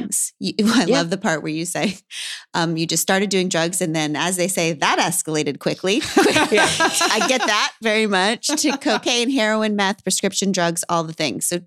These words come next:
Speaker 1: so
Speaker 2: Yeah.
Speaker 1: then you're twenty-six, addicted to all the
Speaker 2: Mm-hmm.
Speaker 1: things. You're sitting next to a keg of Natty Light.
Speaker 2: Uh-huh.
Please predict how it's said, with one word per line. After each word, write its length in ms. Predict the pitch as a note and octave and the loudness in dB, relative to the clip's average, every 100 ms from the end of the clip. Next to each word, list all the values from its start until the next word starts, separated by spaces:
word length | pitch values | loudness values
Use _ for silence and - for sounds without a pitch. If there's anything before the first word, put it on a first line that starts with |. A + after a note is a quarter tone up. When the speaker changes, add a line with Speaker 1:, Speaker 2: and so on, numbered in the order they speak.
| _ - | _ -4
Speaker 1:
so 260 | - F3+ | 0 2
Speaker 2:
Yeah. 200 | E3+ F#3 F3 - _ _ | 0 -4 -14 -20 _ _
Speaker 1:
then 720 | F#3+ A3+ C#4+ A3 F#3 A3 C#4 D4 _ _ _ _ _ | -2 2 2 2 2 2 0 -4 _ _ _ _ _
you're 140 | - E3+ | -6 -4
twenty-six, 840 | - G3+ C4+ - G3+ - - - - _ | 0 0 2 0 -2 -4 -4 -4 -8 _
addicted 500 | G3 F3+ F3 E3+ G#3+ - _ _ _ _ _ - | -2 -2 -2 -6 -8 -16 _ _ _ _ _ -6
to 100 | E3 | -2
all 100 | D#3+ | 0
the 80 | F#3+ | 0
Speaker 2:
Mm-hmm. 60 | |
Speaker 1:
things. 360 | C#3+ D3+ F#3+ - _ _ _ _ _ - _ | -2 -4 -6 -8 _ _ _ _ _ -20 _
You're 120 | - G#3 | 0 0
sitting 360 | - G3+ A#3 | 2 2 2
next 360 | A#3 G3 - - | 2 0 -2 -2
to 80 | A3+ | 0
a 60 | |
keg 320 | A3+ A#3 F#3 E3+ | 0 0 0 0
of 160 | F#3 | -2
Natty 380 | G3 C#3+ D3+ A3 | 0 2 0 0
Light. 560 | C4 D#3+ D4 - - - | 0 0 0 -2 -2 0
Speaker 2:
Uh-huh. 420 | G3 G3 G3+ A3 | 0 2 2 -2